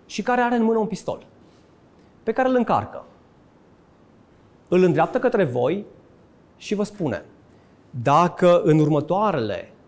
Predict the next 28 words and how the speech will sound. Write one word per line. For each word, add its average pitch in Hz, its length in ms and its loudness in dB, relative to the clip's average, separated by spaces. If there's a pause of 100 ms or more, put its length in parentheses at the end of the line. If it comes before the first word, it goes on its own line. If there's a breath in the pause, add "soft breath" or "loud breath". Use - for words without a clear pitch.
(1400)
cinci 208 360 -4
minute 156 560 -2
veți 139 160 -4
simți 151 280 -4
cea 170 180 -4
mai 247 160 -2
mică 220 280 -2
urmă 170 400 0
de 131 100 -4
neliniște, 135 880 -6 (640)
voi 185 100 -2
apăsa 190 220 -4
pe 190 100 -6
trăgaci.” - 420 -10 (2500)
Care 240 240 0
credeți 226 240 -4
că - 60 -8
o 185 40 -4
să 180 100 -6
fie 185 180 -2
prima 214 520 -4
emoție 156 360 -4
pe 151 80 -8
care 139 160 -8
o 120 40 -8
să - 100 -16
o - 20 -16
simțiți? - 460 -18